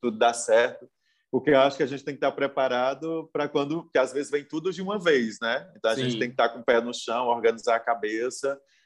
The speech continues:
Speaker 1: pra que tudo dê certo. Mas é isso, acho que a gente tem que estar em movimento, né? O tempo inteiro pra,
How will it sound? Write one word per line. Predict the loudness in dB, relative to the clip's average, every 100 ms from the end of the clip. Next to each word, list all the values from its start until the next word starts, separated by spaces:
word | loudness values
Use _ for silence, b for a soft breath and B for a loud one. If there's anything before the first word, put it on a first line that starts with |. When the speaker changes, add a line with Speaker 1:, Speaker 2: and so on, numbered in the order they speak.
| _ _ _
Speaker 1:
pra | 2 4 4 4 2
que | -2
tudo | 0 2
dê | 2 0
certo. | 2 2 0 -6
Mas | -4 -2 -2 -4 -2
é | -2 2
isso, | 2 4
acho | 2 4
que |
a | 2
gente | 0 -4
tem | -2
que |
estar | -2 0
em |
movimento, | 0 -2 -2 -6 -4 -6 -8 -18 -10
né? | -4 -4 -4
O |
tempo | -10 -12 -14
inteiro | -6 0 2 2 0
pra, | 0 0 2